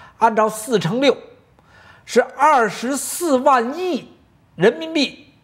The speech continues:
在过去的十一年里面，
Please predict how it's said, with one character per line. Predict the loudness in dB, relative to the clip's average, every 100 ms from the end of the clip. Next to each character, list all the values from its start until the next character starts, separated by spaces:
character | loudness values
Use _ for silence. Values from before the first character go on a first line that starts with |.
| _ _ _ _ _ _
在 | 0 0
过 | 0 0 2 2
去 | 0 -4
的 | -4
十 | -6 -4 -2
一 | -2 -2
年 | 0 0 -2
里 | -6
面， | -6 -6 -8